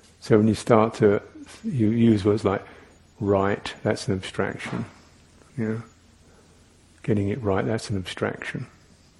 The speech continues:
You're not gonna get it right, 'cause that's, that's something that equations do, but humans don't. So anything that's got that feel to it, be, be careful about that.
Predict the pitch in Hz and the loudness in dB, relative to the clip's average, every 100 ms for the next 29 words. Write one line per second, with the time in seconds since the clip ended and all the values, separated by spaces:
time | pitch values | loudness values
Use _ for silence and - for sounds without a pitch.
0 | _ 123 - 120 117 - 95 95 95 107 | _ -10 -2 2 2 0 0 0 0 -2
1 | 101 98 101 - - - _ _ _ _ | -2 -2 -6 -12 -18 -20 _ _ _ _
2 | _ _ _ _ _ _ _ _ _ _ | _ _ _ _ _ _ _ _ _ _
3 | _ - 110 107 - - - - - _ | _ -8 0 0 -2 -10 -14 -20 -20 _
4 | _ _ _ - 117 - 123 107 - 104 | _ _ _ -2 -2 4 2 2 -2 -2
5 | 101 104 - - - 120 120 117 95 90 | 0 -2 -4 -6 2 6 8 8 2 -4
6 | 82 98 110 - _ _ - _ _ _ | -6 -6 -6 -12 _ _ -20 _ _ _
7 | - - - _ - - - - - - | -20 -20 -20 _ -20 -20 -18 -18 -20 -20
8 | - 123 113 117 98 92 - 90 117 - | -4 0 4 4 4 -2 -6 -6 -6 -12
9 | - _ _ _ _ _ _ _ _ _ | -20 _ _ _ _ _ _ _ _ _
10 | _ - - _ _ _ - - - - | _ -20 -20 _ _ _ -20 -18 -16 -14
11 | - - - - - _ _ _ _ _ | -18 -20 -20 -20 -20 _ _ _ _ _
12 | _ - - 135 151 139 139 127 - 131 | _ -4 4 8 8 8 6 4 4 4
13 | 117 - - 139 143 139 117 107 - 107 | 4 2 6 10 12 10 6 4 2 -2
14 | 101 113 107 - 127 120 113 113 98 95 | -2 0 0 0 4 4 4 0 -2 -2
15 | 107 107 - - | -4 -6 -8 -12